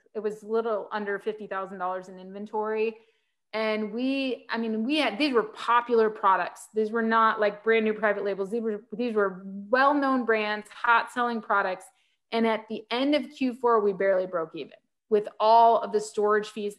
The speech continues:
And remember, advertising is also more expensive during, during Q four. So you're going to pay more in advertising, you're gonna pay more in storage.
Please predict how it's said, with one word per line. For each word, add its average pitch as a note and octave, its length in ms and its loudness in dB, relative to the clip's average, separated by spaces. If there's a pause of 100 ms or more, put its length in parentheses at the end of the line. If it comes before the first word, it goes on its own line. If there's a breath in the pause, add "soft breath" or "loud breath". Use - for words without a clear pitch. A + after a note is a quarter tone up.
(120)
And G#3+ 80 -10
remember, B3 460 -2 (100)
advertising B3 840 0
is G#3+ 120 -6
also C#4 280 0
more G3 220 -2
expensive F#3 520 -14
during, F3 380 -14
during F#3+ 240 -6
Q F3+ 220 -10
four. E3+ 340 -10 (640)
So A3+ 400 6
you're A3+ 320 2
going B3 460 4
to A3+ 160 -10
pay G3 240 -6
more G#3 240 -2
in C#4+ 80 -2
advertising, A#3 580 -2
you're G3 120 -6
gonna G3 140 -8
pay F#3 200 -14
more F#3+ 260 -4
in C4 80 0
storage. A3 500 -2